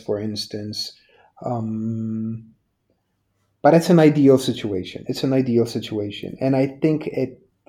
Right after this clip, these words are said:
it also is, i-, if a developer can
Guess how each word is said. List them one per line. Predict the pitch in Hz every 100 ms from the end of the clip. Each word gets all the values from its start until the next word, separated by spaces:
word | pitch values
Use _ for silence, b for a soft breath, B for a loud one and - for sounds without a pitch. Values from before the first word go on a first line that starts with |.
| _
it | - 120
also | 127 127 - 117 -
is, | 131 120 - _ _ _
i-, | - 82 - -
if | 165 180 -
a | 156
developer | 143 123 123 127 165 175 190 196
can | 202 - 160 156 160 160 -